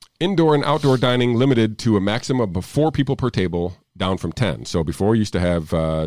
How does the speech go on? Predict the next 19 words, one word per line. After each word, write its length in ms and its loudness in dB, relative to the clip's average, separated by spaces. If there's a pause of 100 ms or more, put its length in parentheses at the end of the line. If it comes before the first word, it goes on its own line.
nine 260 0
of 80 -2
your 100 -2
closest 340 -4
friends, 300 -2
now 120 0
you 100 0
can 120 -4
only 140 0
have 140 -2
three 320 -2
of 60 -4
your 60 -8
closest 320 -8
friends 200 -8
and 80 -14
family 300 -6
to 100 -10
dinner. 300 -4